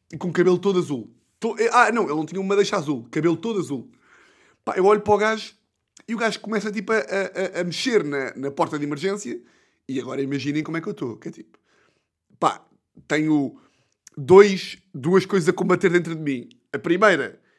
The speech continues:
é que tenho um pânico de aviões e a segunda é que também sou conas e não tenho coragem para tipo, "Ei!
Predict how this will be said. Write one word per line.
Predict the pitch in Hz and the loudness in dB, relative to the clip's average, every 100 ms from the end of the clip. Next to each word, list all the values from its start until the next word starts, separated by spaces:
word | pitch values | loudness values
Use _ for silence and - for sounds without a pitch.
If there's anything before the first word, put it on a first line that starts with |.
| _ - | _ 0
é | 143 | 0
que | 180 185 135 | 2 0 0
tenho | - 135 | -4 -8
um | 143 131 | -8 -8
pânico | - 202 175 131 | 2 4 4 -2
de | 143 | -4
aviões | 131 151 202 330 - _ _ _ - | -2 0 0 -4 -10 _ _ _ -8
e | 151 | -2
a | 165 | -2
segunda | - 170 208 233 349 _ _ _ _ _ _ _ - | -2 -6 -4 -4 -8 _ _ _ _ _ _ _ -8
é | |
que | 180 | -6
também | - 208 185 | -2 0 0
sou | 160 - | -2 0
conas | 185 190 190 | 2 2 0
e | 202 | -2
não | 208 | 0
tenho | 208 185 | -2 2
coragem | 208 196 202 | 2 2 2
para | 214 | 0
tipo, | 208 190 - | 0 -2 4
"Ei! | 339 370 240 151 | 8 8 6 0